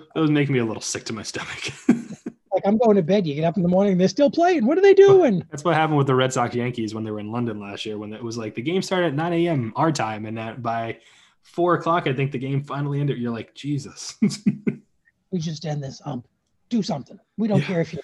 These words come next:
Speaker 1: like,
Speaker 2: just call everything a strike.
Speaker 1: we're gonna do, get ro-, rock and sock 'em robots and figure out who wins just based off that.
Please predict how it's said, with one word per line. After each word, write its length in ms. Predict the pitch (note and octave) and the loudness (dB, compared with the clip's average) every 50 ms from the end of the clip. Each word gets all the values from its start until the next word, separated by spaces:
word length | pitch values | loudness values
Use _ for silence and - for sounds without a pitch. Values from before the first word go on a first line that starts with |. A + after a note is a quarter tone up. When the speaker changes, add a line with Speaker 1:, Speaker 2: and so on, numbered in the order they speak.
| - | -10
Speaker 1:
like, 240 | E3 A#2+ - - - - - - - - _ _ _ - | -12 -12 -12 -12 -16 -18 -20 -20 -20 -20 _ _ _ -4
Speaker 2:
just 160 | C#4 G#3+ - | -4 -2 2
call 200 | - C4 A3 G#3+ | 4 6 8 8
everything 320 | A3+ G3 G#3 G3 E3+ E3+ E3 | 8 8 8 6 6 4 0
a 60 | D3+ | -2
strike. 380 | - - F3+ D#3+ D3+ D3+ C#3 - - - - _ | -2 -2 -2 -2 -2 -2 -6 -10 -14 -20 -14 _
Speaker 1:
we're 120 | - D3 D#3+ | -2 0 2
gonna 200 | F3+ F3+ E3+ D#3 | 4 2 2 0
do, 140 | D#3+ D#3 | -2 -2
get 180 | D3+ D#3+ C#3+ C3+ | 0 0 0 0
ro-, 220 | C3+ C3 C3 - - - _ _ - | 0 -2 -2 -4 -6 -14 _ _ -4
rock 260 | C3+ C#3 C#3+ C#3+ C#3+ | 2 2 2 4 4
and 100 | D3 C#3 | 0 0
sock 220 | - D3 C3+ B2 | 0 0 -2 -2
'em 100 | - B2 A#2+ | -2 -2 0
robots 400 | B2+ B2+ A#2+ A2+ G2+ F#2+ F#2 - | 0 0 0 -2 -6 -8 -8 -10
and 100 | G#2 G#2 | -10 -8
figure 200 | A#2+ A2+ A2+ A2 | -6 -6 -4 -4
out 60 | G#2 | -4
who 100 | - B2 | -2 -2
wins 280 | A#2 A2 G#2 F#2 F#2+ - | -2 -2 -4 -8 -10 -12
just 160 | - G#2+ - | -10 -10 -8
based 240 | - A#2 A#2 - - | -6 -6 -6 -6 -6
off 120 | G2+ - | -8 -10
that. 200 | - G2 - - | -10 -12 -14 -16